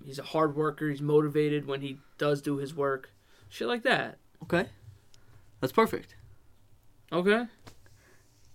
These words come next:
Speaker 2: How I view you?
Speaker 1: Oh, here we go.
Speaker 2: I think
Speaker 1: Do I need to get the fucking Vaseline? You gonna lube me up? You gonna f-, power fist my asshole?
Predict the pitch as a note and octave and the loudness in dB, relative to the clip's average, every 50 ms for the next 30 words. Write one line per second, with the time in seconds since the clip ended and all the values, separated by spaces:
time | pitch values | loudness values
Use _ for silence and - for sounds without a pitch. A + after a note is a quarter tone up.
0 | - - - - - - - - - - C3 C#3 D3+ E3 D#3+ D#3+ E3 E3+ F3 F#3 | -20 -20 -20 -20 -20 -20 -20 -10 4 8 10 12 12 10 10 8 10 10 12 12
1 | G#3+ B3+ - - - D#3 D#3+ D#3 D#3+ D#3 D#3 D3+ D3+ D3+ D3+ D3+ D3 C#3+ C#3 C3+ | 10 8 4 -4 -6 -4 0 2 4 4 4 4 2 2 0 0 0 -2 -2 -2
2 | C3 C#3 C#3+ - - - - - - - - - - - - - - - - - | -2 -4 -6 -8 -14 -20 -20 -20 -20 -20 -18 -18 -20 -20 -20 -20 -20 -20 -20 -20
3 | - - B2 C3 C#3 D3 E3 E3+ - F3+ E3 E3 D#3+ D3+ - - F3+ F#3+ G3 F#3 | 2 8 12 12 12 12 10 6 6 6 6 6 4 0 2 8 10 12 12 12
4 | F#3 F#3 G3 G#3+ A3 G#3 - G#3 F3 E3 F#3 F3+ F3 - - D#3 D3 - - D#3+ | 10 6 4 2 0 0 0 0 2 4 4 2 2 0 -6 -10 -6 -4 -4 -4
5 | D#3 - D#3+ D3 D3+ D3 C#3+ C#3+ C#3 D3 C#3 C3+ B2+ C3+ D#3 E3 E3+ D#3 D3+ D#3+ | -2 -4 -4 -2 2 2 2 2 0 -2 -4 -6 -4 -2 -2 0 0 0 2 2
6 | E3 E3 D3 D#3 E3 E3 E3+ F3+ F#3+ F#3+ - - D#3 D#3+ E3 E3 D#3 D#3 - - | 2 2 2 0 0 2 2 2 0 -2 -4 -6 -2 0 0 0 0 -2 -6 -12
7 | - - - - - _ _ _ _ - - - - _ _ _ _ - - - | -20 -20 -20 -20 -20 _ _ _ _ -20 -20 -20 -20 _ _ _ _ -20 -20 -20
8 | - - - - - - - F#3 G3 G3 F#3+ F#3+ - G3+ G3 - F#3+ C#3+ D3+ - | -20 -20 -20 -20 -6 2 8 10 10 10 10 8 6 4 4 4 4 4 6 6
9 | G#3 G#3 - A#3+ A#3+ B3+ C4+ C#4 | 6 4 4 2 2 2 2 -2